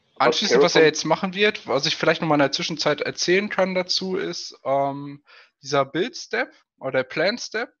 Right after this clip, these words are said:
Speaker 2: der gibt halt ein Artefakt mit über.
Speaker 1: Dicker Fall.
Speaker 2: Da, das ist halt, ähm, der Plan-Cache, das ist ein reines Binary, wo jetzt alle Schritte drin stehen, die ausgeführt werden sollen.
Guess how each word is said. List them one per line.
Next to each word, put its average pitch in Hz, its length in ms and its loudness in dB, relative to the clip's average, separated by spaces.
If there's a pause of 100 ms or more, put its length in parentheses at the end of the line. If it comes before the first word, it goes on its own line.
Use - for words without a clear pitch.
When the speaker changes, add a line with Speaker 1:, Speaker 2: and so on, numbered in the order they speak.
(200)
Speaker 2:
der 139 180 -4
gibt 175 200 -8
halt 156 160 -2
ein - 60 -10
Artefakt - 560 -4
mit 233 160 -12
über. 247 240 -6 (1400)
Speaker 1:
Dicker - 160 -14
Fall. 110 320 -14
Speaker 2:
Da, - 140 -4 (1300)
das 151 180 -2
ist 180 140 -10
halt, 160 440 -2
ähm, 143 600 0
der 143 100 2
Plan-Cache, 170 540 2
das 156 140 2
ist - 100 -2
ein 165 80 0
reines 151 360 2
Binary, 226 600 0
wo 170 80 0
jetzt 175 240 2
alle 226 180 2
Schritte - 380 -2
drin 147 240 -2
stehen, 208 540 -4 (260)
die 165 100 4
ausgeführt 165 580 2
werden 107 260 0
sollen. 104 340 -6